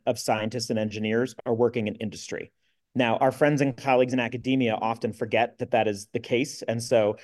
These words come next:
I think when people think of scientists in white lab coats, they think of them as professors at universities and in these kind of storied, picturesque campuses.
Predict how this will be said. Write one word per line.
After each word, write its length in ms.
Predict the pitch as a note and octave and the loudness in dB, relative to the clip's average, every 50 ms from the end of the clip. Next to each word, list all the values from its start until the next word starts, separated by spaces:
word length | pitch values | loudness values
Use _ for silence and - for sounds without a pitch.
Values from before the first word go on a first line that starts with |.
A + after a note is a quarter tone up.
| - _ _ _ | -16 _ _ _
I 80 | - | -4
think 220 | B2 - C3+ B2 A#2+ | -2 0 0 0 0
when 100 | A#2+ A#2 | 0 0
people 280 | A#2+ C#3 A#2 B2 A#2+ A#2 | 0 -2 2 2 0 0
think 320 | - - C#3 C3 C3 A#2+ | 0 0 2 2 4 2
of 140 | B2+ A2+ - | 0 -2 0
scientists 600 | - - A2+ A2+ A2+ A#2 A#2 - B2+ A2+ A#2 - | 0 0 0 2 0 -2 0 0 0 0 0 -2
in 120 | A#2 A2 | -4 0
white 200 | G#2+ A2 G#2+ - | 0 0 0 0
lab 280 | - G#2+ G#2 G#2+ A2 A#2 | 0 0 0 0 -2 0
coats, 260 | - C3 B2+ B2 - | 2 2 2 2 2
they 140 | - A#2+ G#2+ | -2 -4 -4
think 260 | - - B2+ A#2 A#2 | -2 -6 -6 -4 -4
of 100 | B2 G2 | -4 0
them 220 | A2 A#2+ A2+ A2 A2 | 2 2 2 4 2
as 180 | G2+ G2+ - | 0 0 -2
professors 680 | - - C#3 - - C3 A#2+ A#2 - B2+ A#2+ A#2 A#2+ A#2+ | -2 -4 -4 -2 0 0 0 0 0 0 0 0 2 0
at 100 | B2+ - | 0 0
universities 880 | G#2+ A2+ A2+ A2+ G#2+ A2 A2 A2+ A2 - B2+ A#2 A2+ A2+ A2+ A2 A2 | 0 0 0 0 0 0 -2 -2 -2 -4 -2 0 0 0 0 0 0
and 300 | A#2 A2 G#2 G#2 G#2 G#2 - _ _ _ _ _ _ | 0 0 0 -2 -4 -8 -10 _ _ _ _ _ _
in 100 | - A#2+ | -4 -2
these 140 | A#2+ A#2 A#2 | -2 -2 -2
kind 160 | - B2+ B2 | -4 -4 -4
of 80 | A#2+ A#2 | -2 -4
storied, 560 | - - - C#3 B2 A#2+ A#2+ A#2 A#2 A#2 - | -6 -4 0 2 4 4 4 2 0 -2 -2
picturesque 680 | - C3+ A#2 - - C3 A#2 G#2+ A2+ - - - - - | -4 -6 -6 -2 -2 0 0 0 0 -2 -6 -12 -20 -12
campuses. 640 | - - A#2+ A2+ - A#2+ - - A#2 G#2 G#2 G2 - | -6 -4 -2 -2 -2 -4 -2 0 0 0 0 0 -6